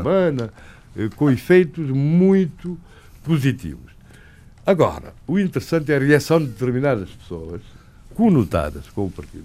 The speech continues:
do poder, a dizer, a tentar salvar o ministro Antero Veiga,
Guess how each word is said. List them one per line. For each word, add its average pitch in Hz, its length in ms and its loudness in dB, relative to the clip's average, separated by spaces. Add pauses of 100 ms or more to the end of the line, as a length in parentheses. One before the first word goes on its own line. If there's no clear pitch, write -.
do 95 60 -18 (100)
poder, 131 300 -10 (600)
a 127 100 -4
dizer, 127 680 -4 (140)
a 92 120 -10 (120)
tentar 151 420 -2
salvar 107 680 -2 (580)
o 101 380 -4 (100)
ministro 98 440 -4
Antero 92 360 -4
Veiga, 76 440 -12